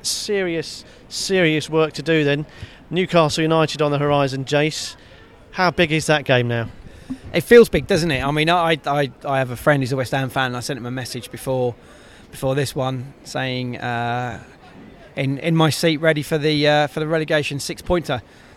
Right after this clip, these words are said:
Speaker 2: smiley, laughy emoji thingy. Um, because of course I'm joking at this stage of the season, <laughs> but you don't, you don't wanna be stuck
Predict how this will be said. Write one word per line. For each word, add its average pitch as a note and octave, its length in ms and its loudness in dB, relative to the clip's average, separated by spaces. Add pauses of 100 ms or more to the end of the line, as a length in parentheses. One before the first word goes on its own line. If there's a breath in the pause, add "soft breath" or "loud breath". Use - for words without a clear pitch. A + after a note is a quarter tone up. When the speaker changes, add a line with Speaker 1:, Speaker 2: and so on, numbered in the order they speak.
Speaker 2:
smiley, C#3+ 680 2
laughy C#3 440 -2
emoji C#3+ 360 0
thingy. B2+ 400 -2 (160)
Um, C#3+ 480 0 (320)
because C#3 260 -10
of A2 80 -18
course C3+ 240 -6
I'm C#3 120 -4
joking C#3 340 -2
at A#2+ 60 -12
this B2 120 -10
stage C3+ 240 -6
of B2+ 80 -8
the A2+ 40 -12
season, A#2 340 -10 (500 loud breath)
<laughs> - 120 -8
but D#3+ 640 -2 (320 loud breath)
you D3+ 120 -6
don't, F#3+ 320 2 (280 loud breath)
you D#3 100 -2
don't F3+ 200 6
wanna F#3+ 80 0
be F3 100 0
stuck E3 380 4